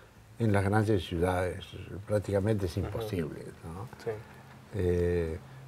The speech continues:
Speaker 1: más bien lo que podría asimilarse a valores, eh, viene por otro lado, ¿no?
Speaker 2: Ujú.
Speaker 1: Pero ahí,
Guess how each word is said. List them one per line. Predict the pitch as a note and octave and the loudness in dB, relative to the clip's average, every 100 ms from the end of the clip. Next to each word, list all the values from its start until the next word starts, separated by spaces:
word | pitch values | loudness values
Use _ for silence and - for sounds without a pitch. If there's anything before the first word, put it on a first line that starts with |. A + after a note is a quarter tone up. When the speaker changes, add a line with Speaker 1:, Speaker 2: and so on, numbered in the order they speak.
| A2 | 2
Speaker 1:
más | G2+ | 4
bien | F#2+ A2 B2 C3 C3+ - | 8 8 8 6 2 -4
lo | G#2+ G2 F2+ | -2 0 2
que | G2 | 0
podría | G#2+ G#2 A#2 A#2+ | 2 6 8 8
asimilarse | A#2 A2 G2+ G2+ A2+ A2+ - | 6 2 2 4 4 2 2
a | G#2 | 4
valores, | G2 G2+ A2+ A2+ B2 - - - - - - - - | 6 8 8 8 4 -4 -14 -20 -20 -20 -20 -20 -6
eh, | G2+ F#2 | 0 2
viene | F#2+ G#2 G2+ | 4 4 4
por | E2+ F2+ | 0 -2
otro | D#2+ - D#2+ | -2 -6 -10
lado, | D2+ - - E2+ F2 | -10 -12 -14 -12 -10
¿no? | F2+ - B2 | -10 -10 -8
Speaker 2:
Ujú. | A2 G#2+ - - - - | -8 -8 -10 -20 -20 2
Speaker 1:
Pero | A2+ G2+ | 6 8
ahí, | F#2 G#2+ D#3+ G3+ | 8 10 8 8